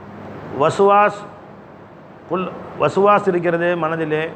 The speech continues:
அந்த வசுவாஸை விட்டு பாதுகாவல் தேடும்படி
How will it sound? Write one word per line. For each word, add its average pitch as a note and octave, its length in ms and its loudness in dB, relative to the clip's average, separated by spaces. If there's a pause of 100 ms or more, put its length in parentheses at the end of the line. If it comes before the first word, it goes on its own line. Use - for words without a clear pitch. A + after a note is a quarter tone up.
(1200)
அந்த E3+ 160 2
வசுவாஸை G3+ 600 2
விட்டு G3 260 0
பாதுகாவல் G3 800 2
தேடும்படி F3+ 500 -4